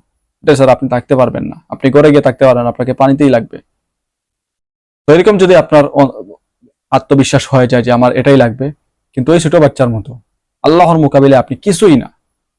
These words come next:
ঠিক আছে? আল্লাহ তাআলা বুঝতেছেন আপনার যেটাই লাগবে, ওটার দ্বারাই আপনি কি লাগাটাই কি আপনার কার্যকর, আপনার ভবিষ্যৎ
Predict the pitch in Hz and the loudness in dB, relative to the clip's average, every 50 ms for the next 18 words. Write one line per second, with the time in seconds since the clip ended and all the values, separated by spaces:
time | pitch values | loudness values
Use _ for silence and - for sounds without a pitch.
0 | _ _ _ _ _ _ _ _ _ _ _ _ _ 143 160 165 165 131 - - | _ _ _ _ _ _ _ _ _ _ _ _ _ -4 -2 -2 -4 -4 -2 0
1 | 151 175 190 185 190 196 196 185 151 139 139 - - 156 139 127 120 117 117 117 | 0 2 2 2 2 2 2 2 2 2 0 0 -2 -4 -4 -4 -4 -6 -6 -6
2 | - - 127 120 135 - 180 185 185 180 156 131 120 - 127 110 - - _ _ | -4 -6 -2 -2 0 2 2 2 4 4 2 2 0 -4 -8 -12 -12 -16 _ _
3 | _ _ _ _ _ 147 156 190 208 190 180 185 185 185 180 160 147 - - 151 | _ _ _ _ _ 0 2 2 2 2 2 2 2 4 4 2 0 0 0 -2
4 | 151 147 - - 143 131 131 131 143 143 185 185 180 156 143 - 147 135 - - | -2 0 0 0 2 2 2 2 2 2 2 2 2 0 0 0 0 0 0 0
5 | 131 127 123 120 - 131 127 120 135 135 127 - 143 147 147 143 123 120 - - | -2 -2 -2 -2 -2 -4 -4 -4 -4 -8 -4 0 0 0 2 0 -2 -4 -6 -6
6 | 127 123 120 - 131 131 131 135 - - 139 | -6 -6 -6 -4 -4 -2 -2 -2 -2 -2 -4